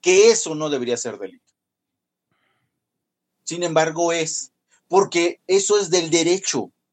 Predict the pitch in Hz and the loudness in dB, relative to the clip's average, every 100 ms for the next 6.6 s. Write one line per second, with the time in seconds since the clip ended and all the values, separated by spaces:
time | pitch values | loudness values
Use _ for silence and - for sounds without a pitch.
0 | _ _ _ - 156 185 185 175 170 147 | _ _ _ -8 -2 0 2 0 -2 -4
1 | 147 175 _ 110 - _ _ _ _ _ | -2 -4 _ -10 -10 _ _ _ _ _
2 | _ _ _ _ _ _ _ _ _ 120 | _ _ _ _ _ _ _ _ _ -6
3 | 117 113 113 - _ _ _ 147 - 202 | -6 0 0 -2 _ _ _ -8 -4 -2
4 | 196 175 165 170 156 170 170 170 147 131 | -2 -2 -8 -6 -2 0 0 0 0 -2
5 | 123 143 151 160 156 _ _ - 165 202 | -2 2 2 0 -6 _ _ -4 0 0
6 | 220 196 156 151 160 - | 2 2 2 0 -2 -8